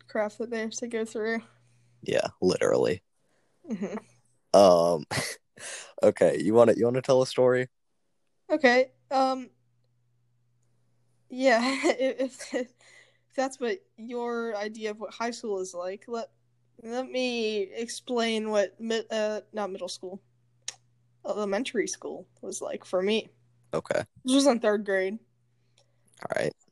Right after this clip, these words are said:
Speaker 1: And, uh, we were, I was in a classroom,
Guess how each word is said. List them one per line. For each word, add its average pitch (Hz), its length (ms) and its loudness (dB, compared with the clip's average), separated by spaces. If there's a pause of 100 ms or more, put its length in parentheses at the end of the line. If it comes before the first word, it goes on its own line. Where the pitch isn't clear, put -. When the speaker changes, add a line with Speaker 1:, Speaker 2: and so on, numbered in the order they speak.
Speaker 1:
And, 208 400 -6 (100)
uh, 202 400 -2 (1120)
we 233 280 -2
were, 254 200 8 (580)
I 208 180 0
was 269 240 2
in 294 320 2
a 233 80 4
classroom, 269 920 -2